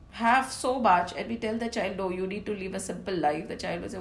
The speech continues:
"What nonsense." "गुरुजी तो बैगन खाते हैं और हमें मना करते हैं बैगन खाने से." There's a story, right, where the guru was there and he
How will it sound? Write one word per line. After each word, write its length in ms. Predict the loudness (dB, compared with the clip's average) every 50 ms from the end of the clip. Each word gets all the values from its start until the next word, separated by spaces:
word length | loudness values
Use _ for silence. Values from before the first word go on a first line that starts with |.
| -4 -2
"What 200 | -2 -2 -4 -8 -18 -20 -20 -20 -20 -20 -20 -20 -16 -8 -6 -4
nonsense." 520 | -4 -4 -6 -8 -12 -12 -14 -14 -14 -14 -14 -14 -16 -18 -20 -20 -20 -20 -20 -20 -20 -20 -20 -20 -20 -20 -20 -20 -20 -20 -20 -20 -20 -20 -20 -20 -20 -20 -20 -20 -20 -20 -20 -20 -20 -20 -20 -20 -20 -20 -20 -20 -20 -20 -18 -10 -6
"गुरुजी 320 | -4 -2 -2 0 0 0 0 0
तो 60 | 4
बैगन 360 | 8 8 8 8 6 2 0 0
खाते 260 | 2 2 2 4 4 2
हैं 60 | 2
और 80 | 2 4 2
हमें 200 | 2 2 2 2
मना 180 | 4 4 2 2 2 0
करते 200 | -6 -6 -6 -6
हैं 80 | -4
बैगन 300 | -2 -4 -2 -4 -6 -8 -6
खाने 200 | -8 -6 -6 -8 -8 -8
से." 120 | -12 -14 -16 -18 -20 -14 -6
There's 140 | -4 -4 -2
a 40 | -2 -2
story, 280 | 0 0 0 2 0 0 0
right, 240 | 0 0 -2 -6 -8 -14 -18 -18 -12 -4
where 180 | 0 2 2 2
the 100 | 2 0 0
guru 220 | 2 2 2 2 2 4 2
was 140 | 2 4 4
there 260 | 6 8 8 8 6 6
and 160 | 2 2 4 4
he 40 | 2